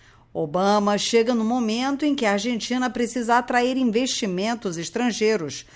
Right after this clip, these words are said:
Os preços das commodities que o país exporta estão em queda e seu principal sócio, o Brasil, está em crise.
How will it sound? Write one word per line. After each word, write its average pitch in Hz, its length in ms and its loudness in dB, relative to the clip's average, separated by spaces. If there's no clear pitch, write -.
Os 160 180 -8
preços 220 560 2
das 170 180 -4
commodities 196 880 -2
que 208 80 -4
o 190 60 -6
país 165 280 -4
exporta 269 640 0
estão 320 260 -2
em 294 80 2
queda 139 480 -2
e 294 80 -2
seu 330 180 -2
principal 262 680 0
sócio, 254 640 -2
o 160 80 -8
Brasil, 196 640 0
está - 260 -6
em 175 140 -2
crise. 208 560 -4